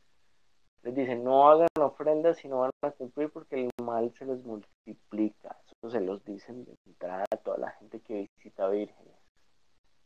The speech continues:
Si usted va a pedirle a alguna virgen X, Y, Z, lo tiene que cumplir. Yo no creo que eso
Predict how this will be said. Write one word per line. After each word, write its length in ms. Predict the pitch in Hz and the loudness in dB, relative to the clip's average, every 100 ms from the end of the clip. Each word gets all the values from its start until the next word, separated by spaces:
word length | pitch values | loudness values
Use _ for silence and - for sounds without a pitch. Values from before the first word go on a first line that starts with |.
| _ _ _ _ | _ _ _ _
Si 80 | 120 | -14
usted 320 | - 131 131 | -6 6 10
va 260 | 135 147 | 12 12
a 120 | 156 - | 12 12
pedirle 480 | 160 151 147 135 | 6 6 6 10
a 20 | 139 | 10
alguna 500 | 135 139 139 135 139 135 - | 8 2 2 4 4 4 2
virgen 440 | 135 131 135 127 | -2 -4 -12 -10
X, 380 | 123 123 123 123 - - | -10 -12 -10 -10 -8 -6
Y, 100 | 117 | -8
Z, 260 | 127 123 135 | -8 -8 -2
lo 160 | 117 | -2
tiene 600 | - 127 120 107 - 113 - | -4 -10 -10 -10 -10 -14 -14
que 240 | - 110 - _ | -10 -10 -10 _
cumplir. 640 | 113 110 - - 110 101 - _ _ _ _ _ _ _ _ _ _ _ _ _ _ _ - - - | -16 -16 -18 -8 -6 -6 -8 _ _ _ _ _ _ _ _ _ _ _ _ _ _ _ -20 -14 2
Yo 160 | 135 | 4
no 140 | 139 147 | 4 2
creo 240 | 147 147 | 0 0
que 120 | 143 | -2
eso 160 | 135 | -8